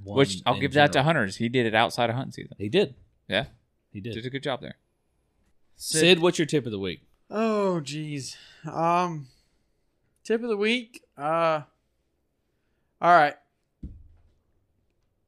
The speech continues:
Speaker 3: Considering the situation I'm in with my truck broke down right now.
Speaker 2: Oh, I didn't
Speaker 3: Uh,
Speaker 2: know that.
Speaker 3: Yeah, oh yeah. Uh, I'm replacing the fuel injectors on it
Speaker 1: We,
Speaker 3: tomorrow.
Speaker 1: we've covered this on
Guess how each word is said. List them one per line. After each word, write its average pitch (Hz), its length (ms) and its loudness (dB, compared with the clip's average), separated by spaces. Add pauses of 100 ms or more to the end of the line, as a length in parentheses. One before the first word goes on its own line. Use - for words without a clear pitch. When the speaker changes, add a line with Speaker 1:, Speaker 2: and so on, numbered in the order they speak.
Speaker 3:
Considering 208 420 -2
the 165 60 -4
situation 160 680 -4
I'm 147 160 -6
in 131 200 -10 (160)
with 131 160 -8 (220)
my 131 180 -6
truck 135 320 -6
broke 127 200 -10
down 123 220 -6
right 113 180 -10
now. 123 200 -6 (640)
Speaker 2:
Oh, 117 120 -4
I 117 60 2
didn't 110 200 0
Speaker 3:
Uh, 120 40 2
Speaker 2:
know 120 80 2
that. 87 200 -4 (180)
Speaker 3:
Yeah, - 100 -16 (160)
oh 131 140 -16
yeah. 123 160 -14 (200)
Uh, 127 280 -10
I'm 139 340 -6
replacing 139 380 -2
the 131 80 -8
fuel 139 240 -4
injectors 123 440 -8
on 117 120 -12
it 131 40 -6
Speaker 1:
We, 156 100 0
Speaker 3:
tomorrow. 127 180 -6
Speaker 1:
we've 185 180 -2
covered 160 300 -4
this 143 260 -4 (140)
on 104 400 -6